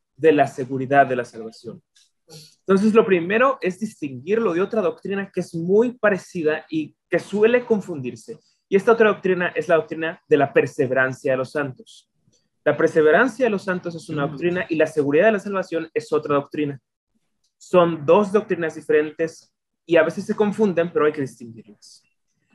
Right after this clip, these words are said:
Speaker 1: La perseverancia de los santos, básicamente lo que enseña o lo que busca probar es que la salvación no se pierde,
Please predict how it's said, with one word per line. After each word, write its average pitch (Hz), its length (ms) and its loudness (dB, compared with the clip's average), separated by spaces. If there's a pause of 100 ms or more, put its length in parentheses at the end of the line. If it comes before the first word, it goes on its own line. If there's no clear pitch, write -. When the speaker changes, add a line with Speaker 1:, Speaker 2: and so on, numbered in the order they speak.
(200)
Speaker 1:
La 190 240 4
perseverancia 220 560 -2
de 226 60 0
los 165 160 -6
santos, 202 640 -6 (180)
básicamente 202 760 0
lo 160 220 2
que 156 140 0
enseña 147 920 -4
o 143 100 -6
lo 143 160 -4
que 143 80 -4
busca 160 460 -8
probar 151 560 -2 (340)
es 170 600 0
que 175 400 0 (240)
la 165 100 2
salvación 180 680 0 (100)
no 185 240 -6
se 185 140 -8
pierde, 131 500 0